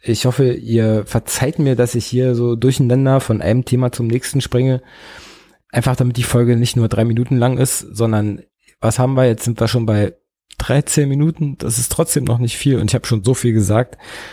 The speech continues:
Wahrscheinlich rede ich einfach, einfach zu viel und, ähm, viel zu schnell. Und deswegen komme ich auch nicht auf eine ordentliche Länge. Aber andererseits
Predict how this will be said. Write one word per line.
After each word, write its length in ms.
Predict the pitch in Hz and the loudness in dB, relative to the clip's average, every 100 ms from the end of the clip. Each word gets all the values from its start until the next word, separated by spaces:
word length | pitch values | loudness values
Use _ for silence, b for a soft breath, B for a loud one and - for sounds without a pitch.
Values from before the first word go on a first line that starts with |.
| B _ | B _
Wahrscheinlich 680 | 123 123 - 123 113 110 - | 0 0 0 -2 -2 -4 0
rede 160 | 135 131 | 2 2
ich 100 | 107 | 0
einfach, 340 | - 113 - - | 0 -2 -6 -10
einfach 260 | 113 113 - | -8 -6 -8
zu 100 | - | -10
viel 540 | - 147 139 - - _ | -2 2 2 0 -6 _
und, 400 | - 131 110 110 | -6 -2 0 0
ähm, 400 | 92 101 98 95 - _ | 0 2 0 -2 -10 _
viel 280 | - - 131 | -6 -2 -2
zu 100 | - | -2
schnell. 460 | - 104 113 117 - B B B B | 0 2 2 0 -6 B B B B
Und 100 | 101 | -4
deswegen 220 | 107 113 | -2 0
komme 160 | 107 123 | 0 0
ich 80 | 110 | 0
auch 180 | 104 117 | -2 -2
nicht 120 | 110 | 0
auf 120 | 101 | 0
eine 100 | 113 | -2
ordentliche 380 | 101 104 - 135 | -2 -2 -2 0
Länge. 280 | 175 123 123 B B - | 2 0 -2 B B -4
Aber 220 | 120 123 | -2 0
andererseits 640 | 143 156 143 143 - - | 2 2 4 2 -2 -12